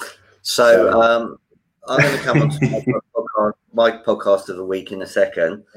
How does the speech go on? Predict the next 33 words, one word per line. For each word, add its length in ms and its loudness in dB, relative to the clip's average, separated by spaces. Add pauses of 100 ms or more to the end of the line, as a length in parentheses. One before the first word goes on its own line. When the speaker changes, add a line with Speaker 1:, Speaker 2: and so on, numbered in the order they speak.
(240)
Speaker 1:
But, 280 2
um, 540 -2 (160)
what's 280 0
all 100 -4
that 200 2
behind 480 2
you? 280 -2 (100)
What 160 -8
are 20 -10
you 60 -8
showing 380 0
off 200 0
behind 420 -2
you 220 -6 (160)
in 140 -14
that 300 -6
T 220 -6
V 140 -6
screen? 420 -2 (3000)
Speaker 2:
So 420 2
this 240 0
was 120 0
something 320 0
we 120 2
brought 380 0
in 100 -4
about 280 -4
six, 520 -6
six 440 -4
or 120 -4
so 220 -2
months 300 -6
ago, 460 -6